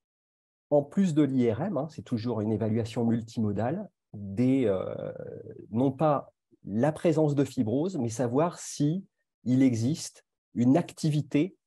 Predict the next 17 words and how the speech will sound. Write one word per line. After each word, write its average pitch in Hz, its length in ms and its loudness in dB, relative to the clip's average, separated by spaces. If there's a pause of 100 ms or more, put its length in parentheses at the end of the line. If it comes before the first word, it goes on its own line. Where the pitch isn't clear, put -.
profibrosante 139 1000 0 (220)
en 131 140 2
cours, 147 500 -2 (380)
et 113 100 0
donc 143 320 0 (1080)
imaginer 143 640 2
peut-être, 143 760 -4
euh, 98 680 0 (340)
de 113 120 0
pouvoir 127 720 2 (220)
mettre 139 260 2
en 135 80 0
évidence 127 540 0
une 123 100 0
fibrose 120 760 -2 (220)
non 120 200 -2
pas 123 360 -2